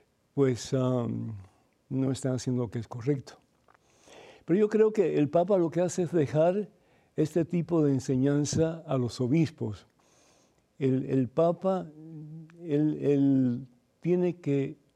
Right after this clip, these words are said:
creer que los obispos van a hacer el trabajo correcto, que van a dar las instrucciones correctas para nosotros poder vivir una vida de acuerdo a la voluntad de Dios.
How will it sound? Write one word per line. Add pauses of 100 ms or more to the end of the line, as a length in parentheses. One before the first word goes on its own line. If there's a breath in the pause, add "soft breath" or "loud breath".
(640)
creer
que
los
obispos
van
a
hacer
el
trabajo
correcto, (760 soft breath)
que
van
a
dar
las
instrucciones
correctas
para
nosotros
poder
vivir
una
vida (140)
de
acuerdo
a
la
voluntad
de
Dios.